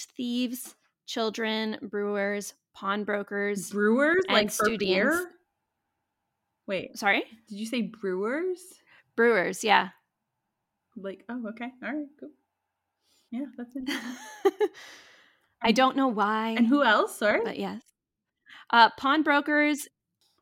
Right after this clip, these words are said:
Speaker 1: and students in various cities
Speaker 2: Okay.
Speaker 1: throughout Europe.
Speaker 2: All right. Wow.
Speaker 1: And
Speaker 2: It's a big deal.
Speaker 1: because of this very giving personality that he had,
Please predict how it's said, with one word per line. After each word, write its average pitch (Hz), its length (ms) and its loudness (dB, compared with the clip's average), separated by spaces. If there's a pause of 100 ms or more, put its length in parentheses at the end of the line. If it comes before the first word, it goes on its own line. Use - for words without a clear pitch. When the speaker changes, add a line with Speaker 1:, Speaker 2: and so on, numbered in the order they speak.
(120)
Speaker 1:
and 220 320 0
students - 640 -4
in 202 280 -6
various 196 480 -2
cities 175 600 -8 (380)
Speaker 2:
Okay. 359 440 4
Speaker 1:
throughout - 260 -6
Europe. - 400 -10
Speaker 2:
All 339 220 -4
right. 359 220 -6
Wow. 208 460 0 (320)
Speaker 1:
And 220 500 2 (240)
Speaker 2:
It's 226 100 -12
a 202 40 -14
big 185 180 -10
deal. 190 260 -8 (480)
Speaker 1:
because 285 520 4
of 226 360 6
this 214 280 0
very 214 320 0
giving 196 640 -2
personality 185 840 -8
that - 160 -8
he 196 200 -12
had, 202 680 4